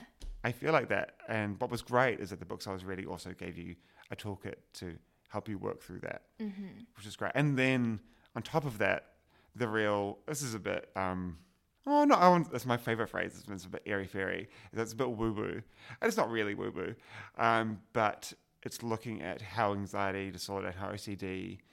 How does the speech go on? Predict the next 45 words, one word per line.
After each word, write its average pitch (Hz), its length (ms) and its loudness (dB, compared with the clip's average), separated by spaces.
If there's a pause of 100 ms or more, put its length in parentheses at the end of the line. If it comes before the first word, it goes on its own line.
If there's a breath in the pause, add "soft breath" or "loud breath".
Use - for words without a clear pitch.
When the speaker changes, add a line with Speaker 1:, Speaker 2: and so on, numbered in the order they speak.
(320 soft breath)
Speaker 1:
can 123 140 -2
become 104 200 -4
a 92 40 -6
strength. - 560 -10
Like, 98 180 -8
where 107 220 0
can 117 80 -6
you 110 80 -2
find 101 220 -2
Speaker 2:
Yeah. 101 40 -4
Speaker 1:
the 95 60 -8
strength 101 340 -6
in 101 100 -6
it, - 220 -8
and 101 100 -8
where 95 120 -6
can 104 120 -12
you 95 60 -8
find 95 220 -8
the 87 40 -8
positive 92 380 -10
aspects - 380 -16
from 226 240 -6
it, - 80 -10
Speaker 2:
Mm-hmm. 196 100 -10 (640 loud breath)
Speaker 1:
which 143 220 -2
is 101 80 -8
also 92 180 -8
really 87 200 -6
good. - 180 -14 (280)
Speaker 2:
Yeah. 233 300 -10 (520)
Did 277 140 -4
it - 140 0
ever 277 260 -4
affect - 720 -8
your 185 520 -4 (520)
work 277 440 -4 (160)
life? 117 460 -6
Did 214 160 -10
it, - 260 -6
did 226 140 -6
you 226 140 -6
ever 226 200 -4
notice 202 500 -2
that 143 160 -6